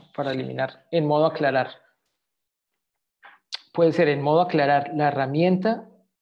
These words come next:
y en una capa normal o la narmie-, la herramienta normal en una capa con modo aclarar, ¿sí? En este caso está en una capa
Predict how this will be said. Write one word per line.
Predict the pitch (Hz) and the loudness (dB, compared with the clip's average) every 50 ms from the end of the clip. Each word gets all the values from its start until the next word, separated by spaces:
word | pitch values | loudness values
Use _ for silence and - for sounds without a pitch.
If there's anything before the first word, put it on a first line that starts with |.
| _ _ | _ _
y | - 165 151 | -2 -2 0
en | 139 139 | 0 0
una | 143 160 156 | -2 -4 -2
capa | - 175 170 - 175 | -2 -2 -2 0 0
normal | 175 151 139 127 139 160 175 233 277 - - - | 0 -2 -2 -2 -2 -2 -2 -2 -2 -6 -8 -4
o | - 185 202 247 269 - - _ _ _ _ _ _ _ _ | -2 -2 -2 -2 -4 -8 -14 _ _ _ _ _ _ _ _
la | - 147 143 | -4 -2 -2
narmie-, | 139 131 127 123 127 147 151 143 147 - - | -2 -2 -4 -4 -2 -2 -2 -2 -4 -4 -4
la | 147 143 135 | 0 0 0
herramienta | 127 120 123 123 131 143 139 123 - 120 | 0 0 -4 -4 -2 -4 -4 -4 -6 -8
normal | 120 123 123 123 135 143 151 185 247 311 - - _ _ | -8 -8 -8 -4 0 0 2 2 0 -2 -8 -14 _ _
en | - 151 131 135 | -6 -4 -4 -4
una | 131 135 131 | -6 -8 -8
capa | 135 - 147 143 - 143 143 - - _ _ | -6 -6 -6 -4 -4 -6 -6 -8 -12 _ _
con | - 135 127 127 | -10 -8 -8 -8
modo | 123 123 123 123 | -8 -8 -6 -8
aclarar, | 127 - - 151 156 147 131 - | -8 -8 -6 -4 -2 -4 -4 -6
¿sí? | - - 180 208 208 208 - _ _ _ _ _ _ _ _ - | -8 -10 -10 -8 -10 -10 -16 _ _ _ _ _ _ _ _ -12
En | 151 139 | -10 -10
este | 135 131 - - 139 | -10 -10 -10 -10 -6
caso | - 151 139 127 - - - - _ _ _ - | -2 -2 -2 -2 -4 -10 -18 -20 _ _ _ -20
está | 120 - _ - 135 123 117 104 _ _ _ _ _ _ _ _ _ _ _ _ _ _ _ _ _ _ _ _ _ _ _ _ _ _ _ _ _ _ _ _ _ _ _ _ _ _ _ _ _ _ _ _ _ _ _ _ _ _ _ _ _ _ _ _ _ _ _ _ _ _ - | -20 -14 _ -6 -6 -6 -8 -10 _ _ _ _ _ _ _ _ _ _ _ _ _ _ _ _ _ _ _ _ _ _ _ _ _ _ _ _ _ _ _ _ _ _ _ _ _ _ _ _ _ _ _ _ _ _ _ _ _ _ _ _ _ _ _ _ _ _ _ _ _ _ -8
en | 151 151 139 135 | -6 -4 -4 -4
una | 139 143 151 151 | -2 -4 -4 -4
capa | 151 - 170 - 180 196 214 220 - - | -2 -2 -2 -2 -2 -2 -4 -4 -6 -12